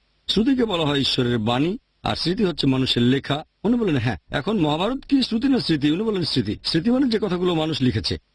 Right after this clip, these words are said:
ভগবত গীতা কারো অংশ? মহাভারত, ভীষ্ম পর্ব, আঠারো অধ্যায়, অধ্যায় পঁচিশ থেকে বিয়াল্লিশ, আমরা সেটা জানি। তখন সেই লোক অনেকখানি ফাঁদে আটকা পড়েছে, "না, এটা তো আসলে,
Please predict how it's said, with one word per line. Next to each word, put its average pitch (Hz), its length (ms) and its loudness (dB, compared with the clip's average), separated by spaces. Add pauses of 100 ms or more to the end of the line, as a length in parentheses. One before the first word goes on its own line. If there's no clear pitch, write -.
(200)
ভগবত 190 320 0
গীতা 262 180 0
কারো 208 200 0
অংশ? 247 240 0 (440)
মহাভারত, 110 380 0 (1120)
ভীষ্ম 143 280 2
পর্ব, 101 300 -4 (640)
আঠারো 160 320 0
অধ্যায়, 156 280 -2
অধ্যায় 147 340 -2
পঁচিশ 175 280 -2
থেকে 147 200 -2
বিয়াল্লিশ, 135 380 2
আমরা 120 140 0
সেটা 110 180 -4
জানি। 87 220 -2 (300)
তখন 165 280 0
সেই 254 200 2
লোক 190 200 2 (280)
অনেকখানি 302 480 0
ফাঁদে 190 340 -2
আটকা 160 240 -2
পড়েছে, 123 340 -2 (100)
"না, 254 240 2
এটা 285 240 -6
তো 269 120 -2
আসলে, 196 480 0